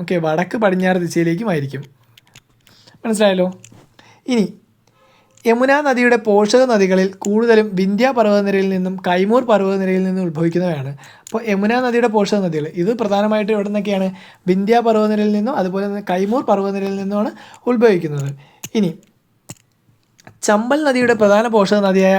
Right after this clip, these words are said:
ബനാസ് ആരവല്ലി പർവ്വതത്തിൽ നിന്നാണ് ഉത്ഭവിക്കുന്നത്.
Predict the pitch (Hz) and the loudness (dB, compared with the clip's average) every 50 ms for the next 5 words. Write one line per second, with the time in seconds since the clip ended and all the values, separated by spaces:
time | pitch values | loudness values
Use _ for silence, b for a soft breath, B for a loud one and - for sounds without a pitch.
0 | 190 - - 185 180 180 185 190 190 208 226 269 302 - B B B B B B | 0 -4 -8 -6 -2 0 2 2 4 2 2 0 -2 -6 B B B B B B
1 | B B - 202 202 214 226 240 247 262 269 277 277 240 226 202 202 202 202 196 | B B 0 2 4 4 4 4 2 2 0 0 2 2 2 2 4 2 0 0
2 | 202 202 196 190 180 180 185 233 254 190 160 170 160 151 143 143 139 139 131 135 | 0 -2 -2 -2 -2 -2 -2 -2 -2 -2 0 0 -2 -2 -2 -4 -6 -6 -6 -8